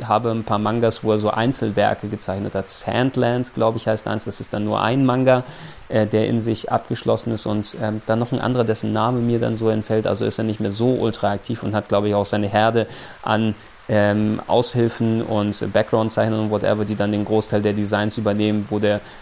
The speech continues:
äh, Toriyama-Stempel da drauf ist, muss, glaub ich, heutzutage nicht mehr unbedingt tausend Prozent Toriyama drin sein, weil andere seinen Stil mittlerweile so gut können,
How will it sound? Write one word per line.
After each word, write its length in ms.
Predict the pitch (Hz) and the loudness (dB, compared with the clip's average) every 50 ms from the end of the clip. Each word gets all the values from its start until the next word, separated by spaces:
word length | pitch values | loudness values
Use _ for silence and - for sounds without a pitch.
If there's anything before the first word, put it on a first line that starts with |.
| - - - - | -20 -18 -8 -2
äh, 340 | - 110 104 104 104 110 113 | 0 2 2 2 0 0 -2
Toriyama-Stempel 840 | 127 - 120 117 117 113 107 113 123 123 120 - 120 113 - 113 | -2 0 2 2 4 4 4 4 2 0 -2 -2 -2 -2 0 2
da 140 | 110 110 107 | 2 2 2
drauf 320 | 104 98 101 107 104 - | 2 2 2 0 0 0
ist, 140 | 113 104 - | -4 -4 -4
muss, 160 | 110 104 - | -4 -4 -2
glaub 140 | - 107 104 | -2 -2 -2
ich, 100 | 107 - | -2 -2
heutzutage 420 | 101 101 - - - 104 101 104 107 | -2 -2 -2 -2 0 0 0 2 0
nicht 160 | 107 104 - | -2 -2 -2
mehr 160 | 110 107 - | -2 -2 -2
unbedingt 400 | 110 110 107 107 110 107 104 - | -2 -2 -2 -2 -2 -4 -4 -2
tausend 320 | - 110 107 110 113 110 - | 0 0 2 0 0 -4 -6
Prozent 340 | - 110 - 107 107 104 | -6 -6 -4 -4 -4 -2
Toriyama 460 | - 107 107 104 104 101 101 101 101 101 | 0 0 0 2 2 2 2 0 -2 -2
drin 220 | 101 98 113 120 | -2 -2 -2 0
sein, 220 | 117 113 107 107 | 0 0 0 0
weil 120 | 104 104 101 | 0 0 0
andere 260 | - 107 113 113 113 | 0 -2 0 0 0
seinen 200 | 104 107 101 104 | 0 0 0 -2
Stil 260 | 101 - - - 113 110 | -2 -4 -2 -2 -2 0
mittlerweile 380 | 110 - 104 98 104 104 107 107 | 0 0 0 2 2 0 0 0
so 180 | 101 120 120 | 0 0 0
gut 240 | 113 117 120 117 - | 2 0 -2 -2 0
können, 280 | - 120 113 113 127 | 0 0 0 0 -2